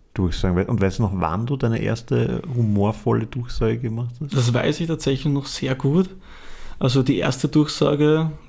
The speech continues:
Speaker 2: die ich so richtig personalisiert habe, war im Jahr zweitausendzwanzig. Ich glaube, da habe ich sechs Monate meine Ausbildung als Zugbegleiter fertig gehabt, also ziemlich am Anfang von zweitausendzwanzig.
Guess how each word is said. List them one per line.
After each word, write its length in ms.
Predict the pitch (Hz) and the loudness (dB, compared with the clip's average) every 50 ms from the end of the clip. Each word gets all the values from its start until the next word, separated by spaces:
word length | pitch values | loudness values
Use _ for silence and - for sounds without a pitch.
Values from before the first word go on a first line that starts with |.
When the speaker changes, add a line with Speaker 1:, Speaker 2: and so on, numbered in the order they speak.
| - - | -2 0
Speaker 2:
die 60 | 131 | 0
ich 160 | 123 - 160 - - 202 | 0 0 -4 -6 -6 -8
so 260 | - - 135 127 127 | -4 -2 0 2 2
richtig 400 | 123 131 139 - - 156 147 - | 2 2 0 0 0 -2 -2 0
personalisiert 760 | 143 135 135 - 151 135 131 131 135 131 - - 139 139 143 | 2 2 2 4 4 4 4 4 2 0 2 4 4 4 6
habe, 440 | 139 135 139 139 147 160 165 170 170 - - - - - - - - - - - | 6 4 4 4 4 4 4 2 0 -2 -10 -16 -18 -18 -18 -18 -20 -20 -10 -4
war 160 | 135 - 196 | -2 0 2
im 80 | 127 123 | 4 4
Jahr 180 | 127 127 220 | 4 4 2
zweitausendzwanzig. 1000 | - - 135 139 131 139 127 - - - - 135 - - - 185 185 - - - - - - - - - - - - | 2 0 0 2 2 2 2 0 0 0 0 0 0 2 2 2 2 2 -2 -8 -12 -14 -18 -20 -20 -20 -20 -20 -20
Ich 60 | - | -10
glaube, 160 | - - - - | -4 -2 0 0
da 40 | 143 | 2
habe 60 | 135 | 0
ich 120 | 123 - | 0 0
sechs 260 | - 170 - - - - | 0 -2 -4 0 2 4
Monate 320 | 127 127 131 131 131 135 | 4 6 6 4 4 4
meine 180 | 131 127 120 - | 4 4 4 4
Ausbildung 420 | 135 135 - - - 135 135 131 | 2 0 -2 0 2 4 4 4
als 120 | 131 131 | 4 2
Zugbegleiter 500 | - 139 - - 147 - 135 135 - - | -2 -8 -6 -4 -2 -2 0 -2 -2 -4
fertig 380 | - - 147 139 - - - - | -4 -2 -2 -2 0 -2 -4 -2
gehabt, 220 | - 165 156 - | -2 -4 -2 0
also 100 | 127 123 | -2 -2
ziemlich 240 | - - 135 127 131 | 0 2 2 2 2
am 80 | 131 123 | 2 0
Anfang 260 | - - - 151 135 | 0 0 0 0 0
von 140 | - 156 143 | 0 -2 0
zweitausendzwanzig. 880 | - 151 147 143 143 151 135 - 143 135 139 - - 165 160 - - | 0 2 0 2 2 2 2 2 2 2 2 2 2 0 0 0 -6